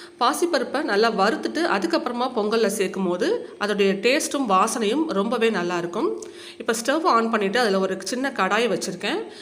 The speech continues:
கடாய் ஹீட் ஆன பிறகு நம்ம எடுத்து வச்சிருக்கிற அந்த கால் கப் பாசிப்பருப்பை முதல்ல அதுல சேர்த்து, அ, வேற எதுவும் சேர்க்க வேண்டாம், நெய்யோ எண்ணெயோ எதுவும் சேர்க்காம நல்லா ட்ரை ரோஸ்ட் பண்ணிக்க போறோம்.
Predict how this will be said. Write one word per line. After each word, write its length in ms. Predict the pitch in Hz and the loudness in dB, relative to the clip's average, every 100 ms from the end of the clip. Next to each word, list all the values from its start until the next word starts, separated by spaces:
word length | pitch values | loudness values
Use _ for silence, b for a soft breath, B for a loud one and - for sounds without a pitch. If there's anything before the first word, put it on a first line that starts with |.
| B B | B B
கடாய் 240 | 240 311 | 0 0
ஹீட் 240 | 370 269 226 | 0 0 0
ஆன 160 | 240 | -2
பிறகு 440 | 196 180 175 247 330 | -2 -4 -2 -4 -4
நம்ம 200 | 208 196 | -4 0
எடுத்து 300 | 196 202 269 | 0 0 -4
வச்சிருக்கிற 420 | 226 202 190 226 | -4 -6 -6 -6
அந்த 220 | 277 196 190 | -4 -4 -2
கால் 300 | 214 214 226 | 0 0 0
கப் 200 | 277 285 | -2 -2
பாசிப்பருப்பை 800 | - 202 214 269 196 170 180 277 - - | 2 2 2 -4 -4 -4 -4 -4 -6 -4
முதல்ல 200 | 208 196 | -2 0
அதுல 260 | 226 214 175 | 0 0 -2
சேர்த்து, 640 | - 196 196 254 494 - B B B | 0 0 0 -2 -4 -6 B B B
அ, 180 | 247 233 | 0 2
வேற 240 | 254 302 | 4 4
எதுவும் 260 | 247 254 339 | 4 4 4
சேர்க்க 260 | 285 214 | 4 0
வேண்டாம், 380 | 220 208 196 220 | 0 -2 0 0
நெய்யோ 340 | 208 214 220 220 | 0 4 4 6
எண்ணெயோ 360 | 208 214 220 | 4 2 2
எதுவும் 280 | 208 226 240 | 4 2 0
சேர்க்காம 460 | 196 190 185 175 302 | -2 0 0 0 0
நல்லா 180 | 240 | 0
ட்ரை 420 | 226 190 208 262 233 | 0 2 2 4 2
ரோஸ்ட் 180 | 226 | 2
பண்ணிக்க 300 | - 175 175 | -2 -2 -2
போறோம். 440 | 190 165 160 208 | -4 -4 -4 -4